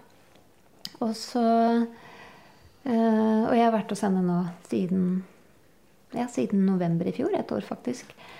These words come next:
Ehm, da hvor hun hjelper meg både med å takle det å ha tinnitus og hyperakusis, og, og rett og slett sånn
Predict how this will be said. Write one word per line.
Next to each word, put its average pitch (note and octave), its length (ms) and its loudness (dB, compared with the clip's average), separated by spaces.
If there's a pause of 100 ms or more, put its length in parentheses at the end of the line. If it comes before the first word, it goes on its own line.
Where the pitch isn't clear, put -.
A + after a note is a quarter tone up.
(380)
Ehm, G#3+ 1120 2 (100)
da A3+ 200 0
hvor G3 120 0
hun G3 200 4
hjelper F3+ 280 -2
meg F#3+ 220 2
både F3+ 260 0
med F3+ 640 -4
å - 160 -6
takle G3+ 460 -4
det F#3 180 -2
å F3+ 140 -2
ha F#3 100 -4
tinnitus G3 760 -2 (120)
og F#3 840 -4
hyperakusis, G3 800 -4 (640)
og, F#3+ 500 0 (320)
og B3 100 2
rett G#3 240 -2
og F3+ 80 -4
slett F#3 200 -4
sånn F#3 220 0